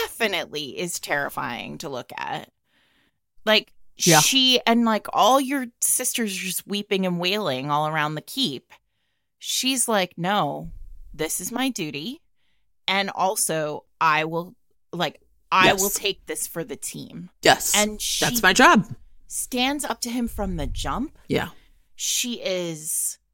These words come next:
Speaker 1: you know, the, the whole scene on the horse where
Speaker 2: <laughs>
Speaker 1: she's like, "I hate this saddle," 'cause she's so used to riding bareback.
Speaker 2: Right.
Speaker 1: Like, you know, which, oh, that's such a, like, that's
Speaker 2: That's
Speaker 1: such
Speaker 2: some
Speaker 1: a
Speaker 2: of that, yeah.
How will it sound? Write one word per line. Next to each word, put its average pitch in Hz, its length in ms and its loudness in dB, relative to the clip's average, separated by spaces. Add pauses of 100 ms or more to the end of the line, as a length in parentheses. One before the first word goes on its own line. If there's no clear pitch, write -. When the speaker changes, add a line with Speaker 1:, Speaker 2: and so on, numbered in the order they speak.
(340)
Speaker 1:
you 233 120 -2
know, 156 300 -2
the, 175 320 -2
the 180 120 2
whole 240 360 0
scene 214 560 2
on 170 260 0
the 147 100 0
horse 156 760 -2 (280)
where 196 180 8
Speaker 2:
<laughs> - 120 8
Speaker 1:
she's - 260 6
like, 151 400 4 (560)
"I 185 180 4
hate 180 280 -2
this 160 180 -4
saddle," 233 640 4
'cause - 140 -4
she's - 260 0
so 139 100 -2
used 135 280 -6
to 147 80 -10
riding 131 500 -4
bareback. 180 800 4
Speaker 2:
Right. 180 180 6
Speaker 1:
Like, 170 280 4 (460)
you 220 100 -2
know, 202 100 2
which, 175 200 -6 (240)
oh, 175 200 6
that's 147 220 -2
such 175 260 2
a, 165 60 0
like, 131 380 -4 (640)
that's 247 240 2
Speaker 2:
That's 311 240 10
Speaker 1:
such 294 120 10
Speaker 2:
some 294 140 12
Speaker 1:
a 269 40 10
Speaker 2:
of 247 60 10
that, 214 280 10
yeah. 185 240 10